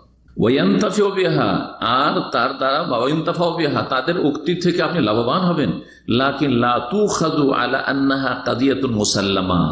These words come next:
তবে তাদের উক্তিগুলিকে এইভাবে নেবে-, নেবেন না যে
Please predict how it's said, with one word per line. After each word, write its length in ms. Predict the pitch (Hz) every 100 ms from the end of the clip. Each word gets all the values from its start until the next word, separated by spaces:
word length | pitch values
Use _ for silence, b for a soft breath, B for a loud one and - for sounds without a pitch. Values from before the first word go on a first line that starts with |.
| -
তবে 180 | 123 135 139
তাদের 240 | 110 135 156
উক্তিগুলিকে 600 | 131 - 160 165 170 160
এইভাবে 400 | 123 117 123 160
নেবে-, 320 | 180 190 185 170
নেবেন 260 | 170 156 147
না 140 | 135 120 117 - B B -
যে 160 | 107